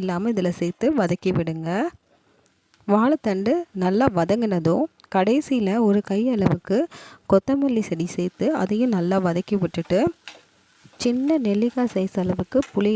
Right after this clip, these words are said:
எடுத்து அதையும் சேர்த்து நல்லா வதக்கி விட்டுட்டு ஸ்டவ்வை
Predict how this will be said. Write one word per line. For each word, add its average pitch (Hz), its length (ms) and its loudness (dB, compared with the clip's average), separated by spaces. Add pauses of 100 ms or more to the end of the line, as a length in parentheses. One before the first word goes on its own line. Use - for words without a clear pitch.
எடுத்து 175 280 -4 (140)
அதையும் 202 340 0
சேர்த்து - 280 -2 (120)
நல்லா 185 260 -2 (100)
வதக்கி 190 360 0
விட்டுட்டு 196 400 -2 (800)
ஸ்டவ்வை 196 380 -2